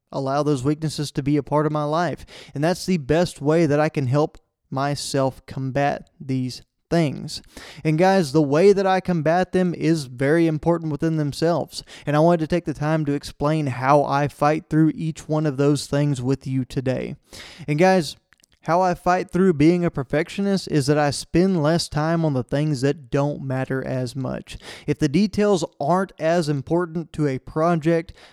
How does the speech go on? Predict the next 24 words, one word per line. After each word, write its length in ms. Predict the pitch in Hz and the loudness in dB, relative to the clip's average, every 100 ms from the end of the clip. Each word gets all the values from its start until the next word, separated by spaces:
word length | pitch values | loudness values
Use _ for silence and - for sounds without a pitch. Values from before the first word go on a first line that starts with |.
| - | -8
and 140 | 139 | -4
the 60 | 135 | 0
things 400 | 170 190 185 147 - _ _ _ 175 | 2 4 2 0 -8 _ _ _ 2
don't 240 | 196 202 | 2 0
have 260 | 190 165 - | -2 -2 -2
to 80 | |
be 100 | 170 | -2
done 200 | 170 175 | 2 2
to 80 | 165 | 2
an 80 | 147 | 0
absolute 580 | 143 165 - 165 156 - | 0 -2 0 0 0 0
perfect 540 | - 165 165 139 _ | -2 -2 -2 -8 _
T, 340 | - 165 196 170 | -4 0 2 0
like 240 | 135 147 | -2 -2
I'm 160 | 147 147 | -2 0
gonna 180 | 147 | -2
try 200 | 131 147 | -2 -2
to 80 | 143 | -2
make 200 | 135 143 | -2 -4
myself 400 | 147 143 151 131 | -4 -2 -2 -2
do 200 | 131 156 | 2 2
every 180 | 160 156 | 2 -4
single 240 | 170 160 | -6 -6
time, 320 | 151 165 165 | -2 -2 -2